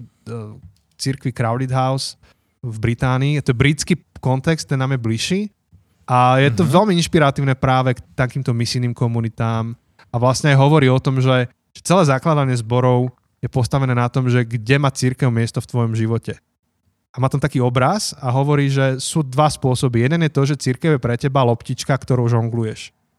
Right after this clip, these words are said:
Speaker 1: Máš proste dvadsať loptičiek, ktorými žongluješ, máš tam svoje deti a ich krúžky, máš tam cirkev v nedelu, máš tam robotu, hobby, lyžovanie, proste svoje veci.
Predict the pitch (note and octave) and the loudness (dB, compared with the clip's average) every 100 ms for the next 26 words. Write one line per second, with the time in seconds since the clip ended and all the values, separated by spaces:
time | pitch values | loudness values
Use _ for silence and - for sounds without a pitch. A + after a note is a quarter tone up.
0 | _ - A#2+ - C3 C3+ C3 D3+ C3+ C3 | _ -10 -6 -4 -4 -2 0 0 0 -2
1 | - C#3 D#3 C#3 D3+ C#3+ C3+ B2 C#3 E3 | -4 -4 -4 -2 -2 0 0 -2 0 2
2 | E3+ E3 - _ _ _ B2 A2+ B2 B2 | 2 0 -8 _ _ _ -2 0 -2 -2
3 | B2 _ _ - - C3 B2+ C#3+ D3+ A#2+ | -10 _ _ -6 0 2 2 0 2 0
4 | - D3+ D3+ D3 - D#3 C#3+ A#2+ - G#2+ | 0 0 0 -2 -4 -2 -2 -4 -6 -8
5 | - D3+ - D3 C#3 C3+ C3+ C3+ C3+ - | -6 -6 -4 -4 -2 -2 -2 -2 -6 -10
6 | _ _ - A#2 - A#2+ D3 D3+ - C#3+ | _ _ -8 -6 -2 -2 0 -2 0 0
7 | C#3 B2+ C3+ C3+ C3+ B2 B2+ C#3 C3+ C3 | 2 2 2 0 0 0 -2 -2 -2 -2
8 | B2+ B2 B2+ A#2 A#2 - C3 A2+ A2 E3+ | -4 -4 -4 -4 -8 -6 -4 -4 -4 -4